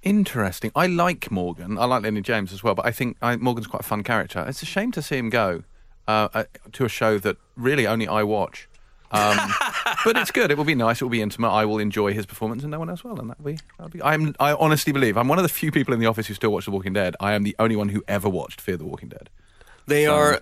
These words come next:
Speaker 2: but they're really revamping the, uh, Fear the Walking Dead, aren't they? They've added a whole bunch of new cast members for season four. They've got a new showrunner coming in. Jenna Elfman has joined the cast.
Speaker 1: Mm.
Speaker 2: Maggie Grace has joined the cast. So they're, they're trying to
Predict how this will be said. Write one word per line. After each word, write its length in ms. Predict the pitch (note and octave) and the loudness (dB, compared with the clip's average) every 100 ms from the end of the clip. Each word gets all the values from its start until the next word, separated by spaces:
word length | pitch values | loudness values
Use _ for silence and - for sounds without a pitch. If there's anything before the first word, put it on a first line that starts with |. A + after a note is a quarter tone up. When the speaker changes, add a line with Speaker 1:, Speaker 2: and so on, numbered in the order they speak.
| A2+ | -4
Speaker 2:
but 180 | A2 - | -4 0
they're 140 | D3 | 2
really 320 | C#3 D3+ C3 | 2 2 2
revamping 420 | A#2+ A2+ C#3 C#3 | 0 0 -2 -2
the, 80 | A2 | -4
uh, 300 | G2+ - G#2 | -4 -4 -4
Fear 180 | G2 G#2+ | -4 -6
the 60 | G2 | -4
Walking 260 | F#2 - | -6 -6
Dead, 140 | F#2+ G2+ | -4 -2
aren't 160 | A2+ | -2
they? 100 | G2 | -2
They've 180 | F#2 F#2+ | -4 -2
added 240 | G#2 G#2 | -2 -2
a 40 | - | -6
whole 320 | - B2+ B2+ | -4 0 0
bunch 260 | A#2 A2 - | 0 -2 -4
of 40 | |
new 100 | A2 | -6
cast 320 | G#2 G#2+ G2+ A2 | -6 -4 -4 -4
members 440 | G#2 G#2 G#2 - - - - - | -4 -4 -4 -6 -10 -20 -20 -10
for 140 | A2 | -4
season 300 | - G#2 G2 | -2 -2 -6
four. 320 | - G#2 G#2+ | -6 -4 -4
They've 80 | G2+ | -4
got 140 | F2+ F2+ | -4 -4
a 40 | |
new 200 | G#2 A#2 | -2 -2
showrunner 440 | - G#2+ G#2 G2+ | -2 -2 -2 -4
coming 300 | G2+ G#2 G2 | -6 -8 -6
in. 240 | G2+ G2+ F#2+ - - - | -6 -6 -10 -18 -20 -6
Jenna 280 | - G2 F#2+ - | -2 -2 -2 -2
Elfman 300 | A2+ - G#2+ | -2 -2 -4
has 120 | G#2 | -4
joined 300 | - G#2+ G2+ | -2 -2 -4
the 40 | - | -8
cast. 480 | - G#2+ G#2+ G#2 | -6 -2 -2 -2
Speaker 1:
Mm. 20 | G2+ | -6
Speaker 2:
Maggie 220 | F#2+ F#2 | -6 -8
Grace 420 | F#2+ A2 A#2 - | -4 -2 0 -2
has 100 | G#2+ | -4
joined 320 | - G#2+ G#2+ G2 | -4 -4 -4 -8
the 40 | |
cast. 640 | - G#2 G#2 G2+ - - - - - - | -10 -6 -4 -4 -4 -8 -10 -16 -20 -8
So 260 | - A#2 A2 | -2 0 0
they're, 340 | A2+ A2+ A2 | 0 0 -2
they're 200 | - A2 G#2+ - | -2 -6 -6 -8
trying 200 | - D#3 | -2 0
to 200 | B2+ A2+ | -2 -6